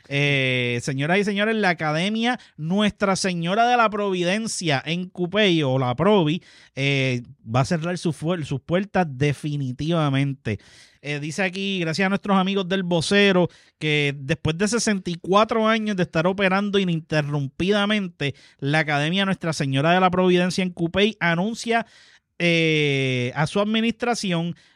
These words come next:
a través de las redes sociales, que es con mucho pesar y dolor en el alma que les informamos a todos los que forman parte de nuestra gran familia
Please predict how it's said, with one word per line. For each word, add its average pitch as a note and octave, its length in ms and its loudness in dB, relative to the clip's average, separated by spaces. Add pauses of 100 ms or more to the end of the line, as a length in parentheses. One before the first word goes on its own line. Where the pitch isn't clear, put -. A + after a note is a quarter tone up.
(140)
a E3 140 4
través D#3+ 300 0
de G3+ 100 0
las F#3+ 140 4
redes F#3+ 280 0
sociales, F3+ 680 2
que C3+ 220 -6
es D#3 120 -6
con E3+ 240 -4
mucho F#3 680 -2 (160)
pesar F#3 440 -4
y G#3+ 100 0
dolor E3+ 360 2
en F3 140 -2
el D3+ 120 2
alma A3+ 440 0 (280)
que F#3 140 -2
les F#3 140 0
informamos E3 640 -2
a G#3 100 2
todos A3 340 2
los G#3 180 2
que D#3+ 160 0
forman F3 440 0
parte G3 380 0
de G3+ 120 2
nuestra D3+ 360 0
gran C3+ 200 -2
familia G3 640 0